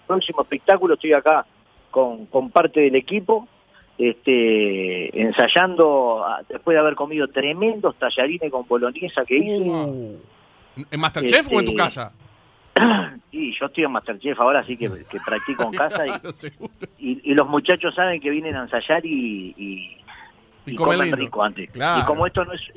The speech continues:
Speaker 1: ya, ya deja de ser un unipersonal, porque el espectáculo nuevo ya no es unipersonal,
Speaker 2: Ah.
Speaker 1: sino que estoy acompañado, entonces ya,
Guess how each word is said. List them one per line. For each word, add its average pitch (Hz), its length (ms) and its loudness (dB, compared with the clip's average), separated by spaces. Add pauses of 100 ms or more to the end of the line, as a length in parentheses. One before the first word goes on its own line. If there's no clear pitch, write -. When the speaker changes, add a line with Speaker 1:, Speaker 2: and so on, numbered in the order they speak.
Speaker 1:
ya, 165 160 0 (100)
ya 170 140 2
deja 175 240 2
de 160 120 2
ser 165 180 -2
un 156 100 -4
unipersonal, 160 680 0
porque 110 220 -6
el 104 100 -6
espectáculo 117 520 -2
nuevo 123 220 0
ya 120 160 0
no 123 80 0
es 117 100 -2
unipersonal, 120 640 0 (120)
Speaker 2:
Ah. 180 340 -4
Speaker 1:
sino 170 140 0
que 123 60 2
estoy 123 140 -2
acompañado, 123 1080 2
entonces 135 540 -2
ya, 117 300 2